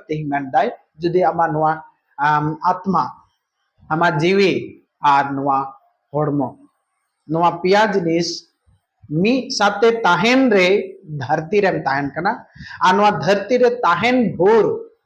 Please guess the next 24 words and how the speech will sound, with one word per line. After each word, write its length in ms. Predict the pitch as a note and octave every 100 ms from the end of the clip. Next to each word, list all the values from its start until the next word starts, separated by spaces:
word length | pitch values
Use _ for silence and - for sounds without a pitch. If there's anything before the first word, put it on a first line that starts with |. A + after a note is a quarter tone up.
| -
ᱤᱥᱥᱚᱨ 360 | F#3 - F#3 D#3+
ᱵᱟᱵᱟ 420 | D#3 D3+ D3+ C3+ - _ -
ᱢᱮᱱᱮᱫᱟᱭ, 560 | C#3 D3+ D3 D3 C#3+ C#3+ -
ᱟᱛᱢᱟ 440 | E3+ F3+ - G3+ E3+
ᱨᱮᱭᱟᱜ 240 | D3+ B2+ -
ᱠᱷᱮᱛ 160 | - B2+ _ _ _ E3+
আমা 160 | F#3+
আত্মাধিক, 1040 | F#3 F3 F#3+ - A#3 G3 A3 G3+ - - - -
আমা 200 | F#3+ F3
আত্মা 560 | F3 F#3+ - B3 C4
জিন্দগি 760 | G3 F#3+ F#3+ F3+ G3+ D3 - - _ -
রিয়া 180 | F3+ F3+
ক্ষেত্রে 920 | F3+ F3 F3 F3 F#3+ F#3+ G3 F#3+ - D3+ E3
লগিন 580 | D#3+ G3 C4 B3+ - _
খাটা 400 | D3 - D3 D3 - C3
মে। 120 | B2+ - _ _ _ _ _ _
যদি 300 | F3 A3+ A#3+
আমরা 720 | A#3+ F#3+ G3+ B3 A#3+ - - - -
আত্মাধিক 800 | G3+ G#3+ - D4 B3 C4+ B3+
বিষয়ে 440 | B3 A#3 B3 A#3 A#3
চিন্তা 420 | G#3+ F#3+ F#3+ F3+
করি, 320 | E3+ E3 D#3+
আত্মাধিক 600 | F#3 A3 A3 C4 C4+ G#3+
বিষয়ে 580 | G#3 G#3 A3+ C4+ - -